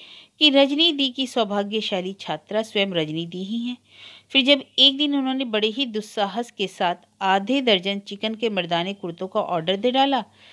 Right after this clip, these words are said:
तब मेरा माथा ठनका। उनकी कौन सी छात्रा भला अड़तालीस इंच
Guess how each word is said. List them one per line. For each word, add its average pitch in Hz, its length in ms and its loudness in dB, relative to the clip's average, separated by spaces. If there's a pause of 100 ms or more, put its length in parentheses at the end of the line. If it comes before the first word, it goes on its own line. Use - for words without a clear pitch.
(580)
तब 311 180 4
मेरा 202 280 4
माथा 185 340 -4
ठनका। 147 580 -10 (1000)
उनकी 311 300 4
कौन 247 340 6
सी 359 160 0
छात्रा 302 420 0
भला 285 220 0
अड़तालीस 196 720 -2
इंच 226 440 -6